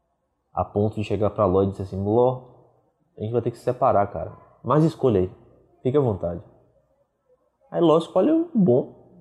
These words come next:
As terras que, verdejantes, com uma campina bonita, o rio passando por lá. Não, ali vai ser maravilhoso.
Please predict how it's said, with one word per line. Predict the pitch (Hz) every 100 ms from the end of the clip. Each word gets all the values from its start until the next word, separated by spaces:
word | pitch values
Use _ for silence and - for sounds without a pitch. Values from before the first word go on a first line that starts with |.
| -
As | 117 -
terras | 110 110 98
que, | 95 - - - - -
verdejantes, | 95 107 98 87 92 117 151 110 - 87 110 -
com |
uma | 95 104
campina | 101 92 104 104
bonita, | 90 90 95 131 135 107 -
o | 113
rio | 113
passando | 113 98 104 104
por | 101
lá. | 90 82 104 139
Não, | 262 202
ali | 196 120
vai | 247
ser | 330
maravilhoso. | - 359 370 196 120 113